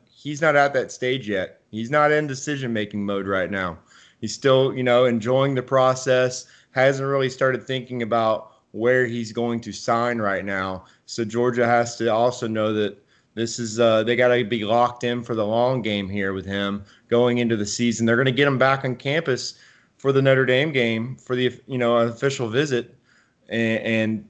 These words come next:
that's really when they wanna, you know, kinda seize the moment there and, and kind of, you know, try to lock things up and and, and get 'em on board. But I think right now,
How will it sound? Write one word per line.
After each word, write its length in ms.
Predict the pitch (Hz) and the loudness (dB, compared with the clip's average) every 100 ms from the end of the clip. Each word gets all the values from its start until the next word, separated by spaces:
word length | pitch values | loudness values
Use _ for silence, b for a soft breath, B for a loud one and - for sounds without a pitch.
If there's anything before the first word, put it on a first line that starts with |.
| - | 0
that's 300 | 127 123 - | 2 2 2
really 240 | 131 135 | 2 4
when 200 | 127 127 | 2 0
they 140 | 127 120 | 0 -2
wanna, 340 | 123 120 117 | -4 -4 -6
you 100 | 131 | -6
know, 140 | 120 113 | -6 -6
kinda 280 | - 123 113 | -4 -6 -6
seize 340 | - 139 120 | -6 -8 -6
the 80 | 117 | -4
moment 380 | 120 151 135 107 | -2 -2 -4 -4
there 240 | 107 107 | -2 -2
and, 100 | 110 | -4
and 260 | 107 110 107 | -6 -6 -2
kind 160 | 123 | -2
of, 240 | 113 107 - _ - 113 _ - | 0 -4 -12 _ -18 -18 _ -10
you 100 | 135 | -2
know, 160 | 110 107 | -2 0
try 200 | 147 131 | 2 4
to 80 | |
lock 400 | 113 135 139 139 | 4 2 0 -2
things 260 | 139 127 117 | -10 -10 -4
up 260 | 131 143 135 | -2 -2 -4
and 180 | 107 104 b b b | -10 -12 b b b
and, 100 | 110 | -12
and 280 | 101 117 113 | -6 -6 0
get 140 | 139 | 2
'em 140 | 139 131 | 2 2
on 200 | 127 107 | -2 -2
board. 400 | 123 147 117 95 | 0 2 2 0
But 120 | 110 | -2
I 120 | 110 | -2
think 220 | 110 117 | -2 -4
right 300 | 113 127 120 | 0 2 2
now, 480 | 123 127 143 139 | 0 0 -2 -4